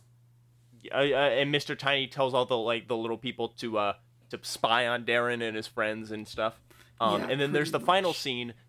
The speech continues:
Speaker 1: despite the fact that there is no relationship build-up between these two characters, Darren or, uh, Harkat Molds,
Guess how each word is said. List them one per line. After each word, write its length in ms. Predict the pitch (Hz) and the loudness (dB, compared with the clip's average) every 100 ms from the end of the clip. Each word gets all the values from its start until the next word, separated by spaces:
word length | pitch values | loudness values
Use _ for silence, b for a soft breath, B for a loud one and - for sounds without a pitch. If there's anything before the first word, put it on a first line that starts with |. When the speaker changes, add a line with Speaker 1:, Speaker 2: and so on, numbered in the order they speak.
| - | -16
Speaker 1:
despite 300 | - 165 165 | 0 0 0
the 60 | |
fact 260 | 160 151 - | 2 0 2
that 180 | 139 - - - | -2 -4 -8 2
there 180 | 151 139 | 4 4
is 200 | 113 104 | 2 -4
no 260 | 120 139 190 | 0 4 4
relationship 760 | 185 175 190 - 165 - 98 | 4 2 2 0 -6 -6 -4
build-up 340 | 127 110 107 - | -2 0 -2 -4
between 320 | - 135 127 | -8 -6 -4
these 160 | 123 | -6
two 160 | - 120 | -8 -14
characters, 600 | - 135 139 95 101 - - - - - | -2 0 0 -4 -10 -12 -20 -20 -10 0
Darren 340 | 127 131 131 - | 2 2 -4 -6
or, 380 | 123 127 127 120 | -2 2 2 0
uh, 260 | 117 113 | -2 -2
Harkat 340 | - 117 117 110 | -4 -4 -4 -2
Molds, 380 | 123 107 - | -2 -4 -8